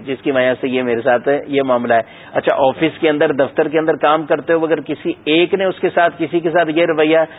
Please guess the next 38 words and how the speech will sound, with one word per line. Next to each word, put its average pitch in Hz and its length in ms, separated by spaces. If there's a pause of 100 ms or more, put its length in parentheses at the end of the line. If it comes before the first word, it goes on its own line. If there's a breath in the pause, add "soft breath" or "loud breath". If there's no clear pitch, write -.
(240 loud breath)
تو 165 120
کہا 151 280
جائے 165 220
گا 170 100
کہ 151 100
یہ 165 220
فلاں 147 300
کی 156 80
وجہ 143 280
سے 139 80
اس 123 100
نے 147 320
میرے 127 300
ساتھ 127 300 (240)
یہ 131 200
معاملہ 123 380
کیا 123 160
ہے۔ 135 60
تو 170 120
یہ 180 240
اس 180 100 (100)
طرح 208 300
یہ 180 140 (100)
تسلسل 156 520
اور 151 100
دور 143 280 (160)
مطلب 139 480
لازم 123 320
آتا 117 200
رہتا 120 260
ہے، 131 60
مسلسل 156 460
یہ 143 60
چیزیں، 131 340
اے، - 720
بڑھتی 123 500
رہتی 107 200
ہیں۔ 107 200